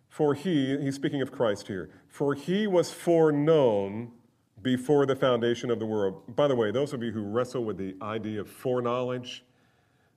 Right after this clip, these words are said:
just understand in verse twenty that Christ was foreknown.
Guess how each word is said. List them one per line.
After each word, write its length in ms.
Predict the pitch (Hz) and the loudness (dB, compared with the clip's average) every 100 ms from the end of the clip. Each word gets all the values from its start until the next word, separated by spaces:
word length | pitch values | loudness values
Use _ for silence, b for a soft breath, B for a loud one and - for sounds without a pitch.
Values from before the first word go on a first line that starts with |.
| - | -8
just 300 | 123 123 - | -4 -4 -4
understand 840 | 127 131 139 139 120 101 98 98 95 | -4 -2 -4 -4 -4 -2 -2 -4 -8
in 180 | 113 101 | -8 -6
verse 260 | 95 101 - | -4 -4 -6
twenty 460 | - 107 95 90 82 b b b b b - | -4 -2 -2 -8 -12 b b b b b -10
that 240 | 110 101 | -8 -8
Christ 480 | - - 127 123 - | -8 -6 -4 -6 -8
was 180 | 98 - | -12 -12
foreknown. 720 | - 101 92 92 87 87 85 | -10 -8 -6 -8 -8 -10 -14